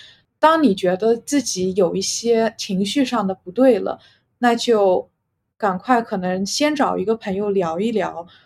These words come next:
呃，或者说直接可能找到一个心理医生去咨询一下，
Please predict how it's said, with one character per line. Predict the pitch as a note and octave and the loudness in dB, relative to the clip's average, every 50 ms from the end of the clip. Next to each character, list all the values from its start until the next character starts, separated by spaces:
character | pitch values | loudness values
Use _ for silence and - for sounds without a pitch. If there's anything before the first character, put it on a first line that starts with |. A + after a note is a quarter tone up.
| _ _ _ _ _ - | _ _ _ _ _ -2
呃， | - G3+ F#3+ G3+ | 0 2 2 2
或 | G3 - D#4 C#4+ | 2 2 2 2
者 | - G3 F#3 | 2 2 0
说 | F#3+ - A3 G3 G3+ | 0 0 0 0 0
直 | G3+ - F#3 | -2 -4 -6
接 | F3+ G3 G3+ | -4 -4 -4
可 | G3+ - A3 F#3 | -4 -6 -6 -6
能 | F3+ F3+ F#3 | -4 -4 -4
找 | - G#3 F3 E3+ | -4 -4 -6 -4
到 | - - G3 G3 F#3+ F#3 F3+ | -2 -2 0 0 0 -2 -4
一 | F3+ - F#3 F3+ | -6 -8 -8 -8
个 | _ - G3+ G3 F#3 F#3 F#3 F#3+ - - | _ -4 -2 -2 -2 -2 -4 -6 -10 -10
心 | F#3+ - - A3+ A3+ | -8 -4 -2 0 0
理 | A3+ G3 | 0 0
医 | F#3+ F#3 | -2 -6
生 | F#3+ - G#3+ G#3 | -10 -8 -10 -12
去 | G3+ - - | -12 -14 -16
咨 | - - A3+ B3 | -12 -8 -8 -8
询 | - - F#3 E3+ E3+ F#3 | -8 -8 -10 -10 -10 -10
一 | F#3 | -10
下， | F3+ - F#3+ F#3 F3+ | -10 -8 -10 -10 -10